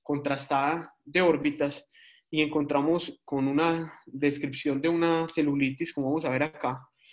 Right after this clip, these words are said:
Vemos un gran compromiso, se está viendo ya proptosis del globo ocular izquierdo, acá estamos en un corte axial de la resonancia que les mencionaba, con un T dos, nos damos cuenta que estamos en un T dos por encontrar hiperintensos, el humor vítreo,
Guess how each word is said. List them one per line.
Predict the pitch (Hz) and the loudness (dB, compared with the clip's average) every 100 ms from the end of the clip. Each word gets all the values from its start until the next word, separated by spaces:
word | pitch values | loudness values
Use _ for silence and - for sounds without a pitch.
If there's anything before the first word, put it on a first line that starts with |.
| - - - | -20 -20 -6
Vemos | 135 156 | -2 0
un | 175 | -2
gran | 170 175 165 | 0 2 0
compromiso, | - 160 139 131 127 123 160 | -2 -6 -2 -2 0 -2 -6
se | 160 | -6
está | 131 127 | -8 -4
viendo | 139 151 156 | 0 0 2
ya | 156 151 | 0 0
proptosis | 165 156 - 156 151 | -2 -2 0 0 0
del | 143 123 | -2 -2
globo | 127 143 | 0 -2
ocular | 147 143 | 0 -2
izquierdo, | 143 143 - 147 127 135 | -2 -6 2 2 2 -6
acá | 135 | -8
estamos | 120 147 147 | -8 -4 -4
en | 127 | -4
un | 123 | -6
corte | - 147 160 | -4 -4 -2
axial | 151 - 156 135 | -2 2 2 2
de | 135 139 | -2 -2
la | 117 - 123 | -2 -8 -14
resonancia | 127 120 123 123 143 | -12 -8 -8 -6 -6
que | 135 | -4
les | 123 | -2
mencionaba, | 139 143 170 165 151 127 127 _ - - - - _ | -2 -2 0 2 2 0 -4 _ -20 -20 -20 -20 _
con | - 143 143 | -2 2 4
un | 143 139 139 | 4 2 0
T | 185 | 4
dos, | 180 156 165 175 | 6 6 4 0
nos | 160 147 | -2 -2
damos | 139 160 | -2 -4
cuenta | - 160 165 | -2 -2 -2
que | 151 | -6
estamos | 139 135 160 | -4 -2 0
en | 139 | 0
un | 131 | 0
T | 165 | 4
dos | 160 151 151 - - - _ | 6 6 2 -6 -20 -20 _
por | - 156 | 2 4
encontrar | 143 131 135 135 135 | 4 0 0 0 0
hiperintensos, | 185 - 143 139 139 151 131 139 165 - | -6 0 2 2 2 2 2 -4 -6 -8
el | 143 139 | -8 -2
humor | 139 139 143 | 0 0 0
vítreo, | 170 - 160 160 160 | -2 0 2 2 0